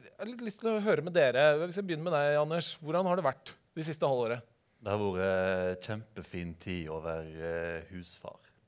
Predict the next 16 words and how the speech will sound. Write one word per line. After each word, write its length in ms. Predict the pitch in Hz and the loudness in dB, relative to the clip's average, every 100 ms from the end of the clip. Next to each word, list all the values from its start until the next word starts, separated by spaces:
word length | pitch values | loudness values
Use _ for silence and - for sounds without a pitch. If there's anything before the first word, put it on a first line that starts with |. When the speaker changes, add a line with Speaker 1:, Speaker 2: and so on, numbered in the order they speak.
| _ _ | _ _
Speaker 1:
Mm. 260 | 123 120 101 120 _ _ | -12 -12 -12 -18 _ _
Speaker 2:
Jeg 100 | 104 | -4
har 80 | 101 | -4
skrevet 380 | - 107 101 92 | -4 -2 -2 -2
nøyaktig 640 | 95 92 - - 82 76 - _ | -6 -8 -14 -10 -8 -8 -12 _
ingenting. 500 | 87 85 78 - 117 - _ _ _ - - - - - - | -12 -12 -12 -12 -14 -14 _ _ _ -20 -20 -20 -20 -20 -8
Og 120 | - - | -6 -4
til 140 | 117 | 0
gjengjeld 380 | 107 113 107 135 | 0 0 -2 -4
fyrt 440 | - - 107 - - _ - - | -12 -8 -8 -10 -18 _ -20 -14
et 280 | - 98 - | -8 -8 -8
mål 420 | 113 110 95 87 | -8 -4 -4 -6
med 200 | 90 92 | -6 -6
ved 240 | 90 85 80 | -4 -4 -6
i 60 | 87 | -6
bålpanna. 460 | 95 92 87 95 | -6 -6 -10 -12